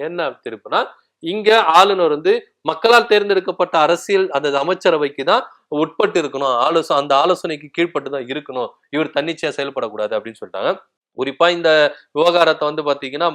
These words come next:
பத்து மசோதாவை வந்து அவர் நிலுவையில நிப்பாட்டியிருந்தாரு. இந்த பத்து மசோதாவுக்கும் உச்சநீதிமன்ற நீதிபதிகளே ஒப்புதல் அளிச்சிட்டாங்க. So அந்த பத்து மசோதா நிறைவேறிச்சு. So இந்த விவகாரத்தை வந்து ஆளுநர்களுக்கு இது தமிழ்நாட்டுக்கு மட்டும்தானா அப்படின்னால, so ஒட்டுமொத்த இந்தியாவில் இருக்கிற எல்லா மாநிலத்தின் ஆளுநர்களுக்கும் இது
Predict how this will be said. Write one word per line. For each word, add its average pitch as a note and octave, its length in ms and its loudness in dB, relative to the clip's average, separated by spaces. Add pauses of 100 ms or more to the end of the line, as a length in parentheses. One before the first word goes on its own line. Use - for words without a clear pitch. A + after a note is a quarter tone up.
பத்து - 240 -4
மசோதாவை D3+ 440 0
வந்து C#3+ 180 -6
அவர் C#3 220 -2
நிலுவையில C3+ 380 -6
நிப்பாட்டியிருந்தாரு. A2+ 560 -6 (320)
இந்த B2 100 0
பத்து C3+ 260 -4
மசோதாவுக்கும் D#3 580 0
உச்சநீதிமன்ற D3 500 -6
நீதிபதிகளே C#3 500 -6
ஒப்புதல் C3+ 380 -4
அளிச்சிட்டாங்க. A2+ 380 -8 (260)
So - 100 -4
அந்த D3 140 -2
பத்து C#3+ 240 -4
மசோதா E3 320 -4
நிறைவேறிச்சு. C3+ 600 -2 (300)
So - 80 2
இந்த D#3 180 4
விவகாரத்தை G3 540 4
வந்து F3+ 200 2 (180)
ஆளுநர்களுக்கு F3+ 680 2
இது D#3+ 180 0
தமிழ்நாட்டுக்கு F3 560 0
மட்டும்தானா D#3 480 -4
அப்படின்னால, C#3+ 400 -4 (340)
so F#3+ 120 4
ஒட்டுமொத்த A3 480 2
இந்தியாவில் G#3 400 4
இருக்கிற F#3+ 240 2
எல்லா G3 320 2
மாநிலத்தின் F#3 600 0
ஆளுநர்களுக்கும் D#3+ 760 -2
இது C#3+ 140 -8